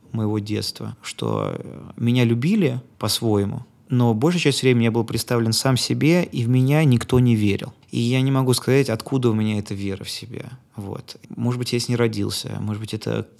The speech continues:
какой-то мой темперамент, но эта вера, которая меня помогала в, в разных очень сложных ситуациях в жизни,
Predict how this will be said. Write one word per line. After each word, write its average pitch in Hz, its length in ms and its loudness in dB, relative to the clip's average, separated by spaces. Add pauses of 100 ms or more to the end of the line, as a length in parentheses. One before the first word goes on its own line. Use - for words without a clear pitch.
какой-то - 300 -6
мой 110 140 0
темперамент, 101 720 -4
но 110 340 -2 (100)
эта 120 220 0
вера, 175 260 4
которая 120 360 0
меня 123 340 2
помогала 120 1040 0 (320)
в, 123 80 -2
в 113 60 0
разных 113 260 2
очень 113 160 -2
сложных 113 280 0
ситуациях 117 420 0
в 117 40 0
жизни, 131 440 2